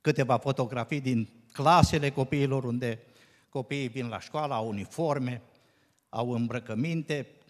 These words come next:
Este o adevărată minune și binecuvântare a Domnului. O a doua școală pe care o avem este la Ituba, o localitate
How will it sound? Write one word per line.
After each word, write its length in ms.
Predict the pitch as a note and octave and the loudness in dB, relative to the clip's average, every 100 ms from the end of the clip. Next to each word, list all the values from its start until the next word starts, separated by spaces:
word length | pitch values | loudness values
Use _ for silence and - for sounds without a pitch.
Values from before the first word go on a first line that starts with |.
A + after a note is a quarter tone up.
| _ _ _ _ _ _ _ _ _ _ _ _ _ _ _ | _ _ _ _ _ _ _ _ _ _ _ _ _ _ _
Este 280 | B2+ A#2 B2+ | -4 -4 -4
o 40 | |
adevărată 520 | A#2 A2+ A2 B2 C#3 B2 | -4 -4 -2 -2 -2 -2
minune 480 | A2+ A2 C3 C3+ | -2 -2 -2 -2
și 160 | A#2+ B2 | -6 -8
binecuvântare 800 | G#2 A2+ A2 A2+ G2+ A2 A#2+ A2 | -8 -6 -6 -6 -8 -4 -2 -2
a 60 | |
Domnului. 400 | G#2 A2 F#2+ E2+ - _ _ _ _ _ _ _ _ _ _ _ _ _ _ _ _ _ _ _ _ _ _ _ A#2 | -2 -4 -4 -8 -14 _ _ _ _ _ _ _ _ _ _ _ _ _ _ _ _ _ _ _ _ _ _ _ -2
O 100 | A#2+ | 2
a 80 | A#2+ | 4
doua 240 | C#3 F3 | 6 6
școală 360 | C#3+ - F#3 F3+ | 4 4 4 4
pe 120 | D3+ | 0
care 200 | C3 C3 | 0 0
o 40 | B2+ | 2
avem 280 | D3 E3+ | 2 2
este 220 | D3+ C3 C#3+ | 2 0 0
la 120 | B2 | 0
Ituba, 540 | B2+ - F#3 G3 C4 - - _ _ _ _ _ _ _ _ _ _ _ _ _ _ _ _ _ _ _ | 2 2 4 2 0 -8 -20 _ _ _ _ _ _ _ _ _ _ _ _ _ _ _ _ _ _ _
o 100 | A#2+ | 0
localitate 800 | A#2+ C3 A2+ A2 D3 C#3 C3+ | 0 0 -2 0 -2 -2 -8